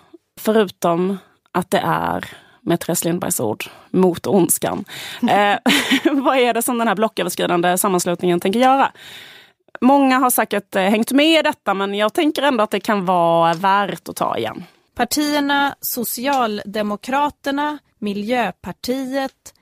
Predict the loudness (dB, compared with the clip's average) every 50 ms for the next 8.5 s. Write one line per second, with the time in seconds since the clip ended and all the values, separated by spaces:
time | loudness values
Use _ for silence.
0 | _ _ -12 -6 -6 -6 -4 -6 -8 -12 -12 -12 -10 -8 -8 -8 -8 -8 -6 -2
1 | -2 0 0 -2 _ -6 -6 -4 -2 -2 -4 -4 -8 _ _ _ -14 -8 -4 -2
2 | -2 -2 -2 -6 _ -10 -10 -10 -10 -10 -12 -10 -8 -6 -6 -4 -4 -4 -6 -6
3 | -6 -8 -12 -12 -8 -6 -6 -4 -6 -4 -4 -4 -2 0 0 0 0 0 -2 -2
4 | -4 -4 -6 -6 -8 -10 -12 _ _ _ _ -6 -4 -4 -4 -2 -2 -2 -2 -2
5 | -4 -8 -12 -8 -6 -4 -2 -2 -2 -2 -2 -2 -6 -8 -10 -8 -6 -4 -4 -4
6 | -4 -4 -4 -4 -2 -2 -2 -2 -4 -6 -8 -6 -6 -6 -6 -8 -10 -10 -8 -6
7 | -4 -4 -4 -4 -6 -6 -6 -6 -6 -6 -8 -8 -8 -6 -6 -6 -6 -6 -6 -4
8 | -4 -4 -4 -2 -2 -2 -2 -2 -6 -10